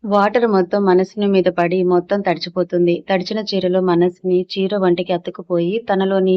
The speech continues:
వంపు సొంపులన్నీ వీరాని మాయ చేస్తాయి. అలాగే మనస్సుని అందాన్ని చూస్తూ ఉండిపోతాడు వీర్. మనస్సుని మాత్రం, "ఏంటి వీరి గారు, ఇది మొత్తం ఇలా తడిపేశారు నన్ను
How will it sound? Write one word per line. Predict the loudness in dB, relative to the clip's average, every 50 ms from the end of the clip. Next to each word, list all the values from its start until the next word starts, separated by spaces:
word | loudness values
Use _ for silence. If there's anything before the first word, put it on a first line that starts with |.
| 0
వంపు | 0 -2 -2 -2 -2 -4 -6
సొంపులన్నీ | -8 -6 -6 -6 -4 -2 -2 0 0 2 2 2 0 -2 -4 _ _ -20 -20 _ _ _ -4
వీరాని | 0 0 2 2 2 2 2 2 2 2
మాయ | 2 2 2 2 2 0
చేస్తాయి. | 0 -2 -4 -4 -4 -6 -6 -4 -2 -4 -4 -6 _ _ _ _ _ _ -4
అలాగే | -2 0 0 0 0 0 0
మనస్సుని | 0 0 2 2 2 0 -2 -4 -4 -2 0
అందాన్ని | 2 2 2 2 2 2 0 0
చూస్తూ | -2 -2 -6 -6 -6 -6 -4
ఉండిపోతాడు | -2 0 0 0 0 -2 -4 -6 -6 -4 -4 -2
వీర్. | -2 -2 -2 -4 -6 _ _ -2
మనస్సుని | 0 0 0 0 -2 _ -4 -2
మాత్రం, | 0 0 2 0 0 0 0 0 2 2
"ఏంటి | 2 2 2 0 -2
వీరి | -2 -2 -2 0 0
గారు, | 0 0 0 -2 -2 -4 -6 _ _ _ _ _
ఇది | -6 -2 0 0
మొత్తం | 2 2 0 0 -2 -4 -2
ఇలా | 0 0 0 0
తడిపేశారు | -2 -2 -4 -4 -4 -6 -6 -4 -2 -4 -2 0 0
నన్ను | 2 4 4 4 4